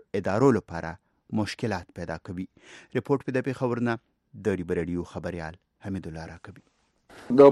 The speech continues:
Speaker 2: پاکستان بار کونسل د مشرانو د وینا تر مخه دا وخت د سپریم جوډیشل کونسل سره د بیلابیلو کچو د ججانو خلاف درې سوه ریفرنسونه اورېدنې ته پراته دي. خو د سپریم کورټ د جسټس قاضي فایز عیسی او د سند های کورټ د جج کې کې آغا پر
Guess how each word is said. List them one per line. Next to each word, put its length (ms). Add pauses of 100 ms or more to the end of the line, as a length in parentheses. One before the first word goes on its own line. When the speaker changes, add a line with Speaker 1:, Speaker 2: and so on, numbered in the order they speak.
Speaker 2:
پاکستان 540
بار 200
کونسل 360
د 120
مشرانو 440
د 100
وینا 160 (100)
تر 160
مخه 220 (100)
دا 140
وخت 160
د 100
سپریم 400
جوډیشل 280 (100)
کونسل 200
سره 180 (120)
د 140
بیلابیلو 440 (160)
کچو 240 (340)
د 160 (100)
ججانو 340
خلاف 400
درې 220
سوه 200 (220)
ریفرنسونه 480
اورېدنې 500
ته 100
پراته 300
دي. 80 (240)
خو 160
د 140
سپریم 360
کورټ 200
د 160
جسټس 380
قاضي 320
فایز 280
عیسی 180
او 240
د 120
سند 200
های 220
کورټ 260
د 160
جج 240
کې 220
کې 80 (160)
آغا 260
پر 100